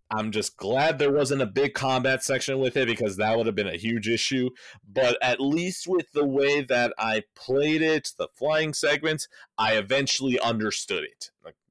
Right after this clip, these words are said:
thank God, because I would have been pissed any other way.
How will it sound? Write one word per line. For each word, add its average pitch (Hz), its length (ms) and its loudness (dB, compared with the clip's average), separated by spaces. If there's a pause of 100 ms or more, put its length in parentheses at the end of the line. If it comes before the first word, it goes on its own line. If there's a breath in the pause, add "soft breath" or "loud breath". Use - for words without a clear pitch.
(120)
thank 120 180 -2
God, 85 280 0
because 87 340 -10
I 104 120 2
would 104 100 2
have 90 60 -6
been 92 120 -6
pissed - 340 -6
any 87 200 -4
other 78 160 -4
way. 71 240 -6